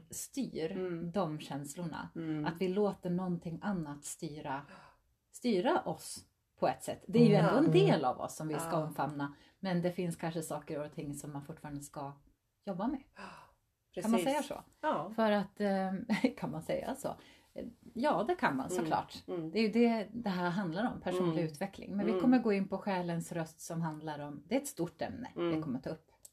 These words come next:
Speaker 2: Mm.
Speaker 1: Och jag tror att både Karo och jag känner att det vore jättekul om ni hakade på.
Speaker 2: Ja, det måste ni göra.
Speaker 1: Och får ni redan nu, eh, sådär frågor kopplat till ämnet, så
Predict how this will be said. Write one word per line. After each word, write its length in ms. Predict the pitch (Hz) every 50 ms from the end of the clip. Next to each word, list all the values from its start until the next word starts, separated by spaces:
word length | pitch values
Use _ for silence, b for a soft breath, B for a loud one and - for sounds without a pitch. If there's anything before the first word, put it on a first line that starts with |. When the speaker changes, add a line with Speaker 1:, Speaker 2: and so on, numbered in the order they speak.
| _ _ -
Speaker 2:
Mm. 300 | 190 180 175 170 175 175 _ _ _ _ _ _ _ _ _ _
Speaker 1:
Och 520 | - - 190 175 175 - _ _ - - - _ _ _ _ _ _ _ _ _ _ _ _ _ _ _ _ _ _ _ _ _ _ _
jag 100 | 160 160
tror 140 | - 190 185
att 80 | 185
både 320 | - 170 151 139 147 190 196
Karo 360 | 196 - - 156 156 185 185
och 80 | 180 160
jag 180 | 131 127 139
känner 280 | - - 143 139 143 139
att 200 | 131 135 _ _
det 140 | 147 139 139 - _ _ _ _
vore 180 | 165 160 147 147
jättekul 640 | 143 156 185 190 - _ - - - - 262 254 156
om 80 | 147 147
ni 300 | 147 143 135 139 147 -
hakade 300 | 151 139 - - - 147
på. 340 | - - - 254 - - - _ -
Speaker 2:
Ja, 480 | 175 180 180 180 185 190 185 185 - 170
det 60 | 208
måste 300 | 214 220 220 - - -
ni 80 | 180 175
göra. 380 | 160 160 151 - - - - 202
Speaker 1:
Och 60 | 165 -
får 240 | - 220 269 311
ni 180 | 294 277 240 214
redan 400 | 196 202 190 175 190 185 190 214
nu, 280 | 269 302 262 190 170 170 170
eh, 460 | - - 175 170 170 165 165 165 165 165 _ _ _ _ _ _ _ _ -
sådär 260 | - - 190 190 180
frågor 540 | - - 262 262 226 196 196 - 302 277 -
kopplat 440 | - - 269 - - - 233 233 -
till 140 | 190 175 -
ämnet, 360 | 196 185 175 175 185 180 -
så 380 | - - 190 180 175 170 175